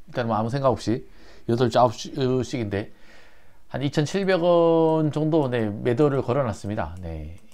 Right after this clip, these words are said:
여덟 주, 아홉 주니까 여덟 주라 그러면 칠, 팔에 오십육, 오천육백 원에 수수료 이천 원 빼면은,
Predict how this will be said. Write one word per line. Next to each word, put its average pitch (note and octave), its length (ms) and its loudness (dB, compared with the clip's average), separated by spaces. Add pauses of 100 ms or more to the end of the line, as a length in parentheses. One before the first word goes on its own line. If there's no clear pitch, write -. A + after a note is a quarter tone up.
(260)
여덟 A2+ 240 -2
주, B2+ 100 -4
아홉 A2+ 160 0
주니까 G2+ 420 -4
여덟 A2 200 -4
주라 A2 180 -4
그러면 F#2+ 240 -6
칠, - 160 -10
팔에 A#2+ 160 -4
오십육, G#2+ 500 -4
오천육백 A#2 680 -6
원에 G#2+ 260 -4
수수료 A#2+ 360 -8
이천 A2+ 240 -6
원 G#2 80 -6
빼면은, A2 400 -4